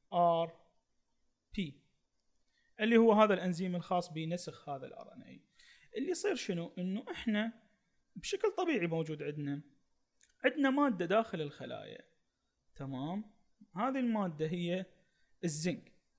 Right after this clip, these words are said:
طبعًا الزنك مو واحدة، الزنك مرتبط بشغلة اسمها، خل أكتبها هنا حتى تستفادوا منها،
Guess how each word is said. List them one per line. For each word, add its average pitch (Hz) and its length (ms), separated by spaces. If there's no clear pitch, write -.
طبعًا 214 240
الزنك 226 400
مو 190 220
واحدة، - 260
الزنك 233 380
مرتبط 208 640
بشغلة 190 680
اسمها، 175 500
خل 139 220
أكتبها 147 340
هنا 170 240
حتى 156 180
تستفادوا 165 480
منها، 165 440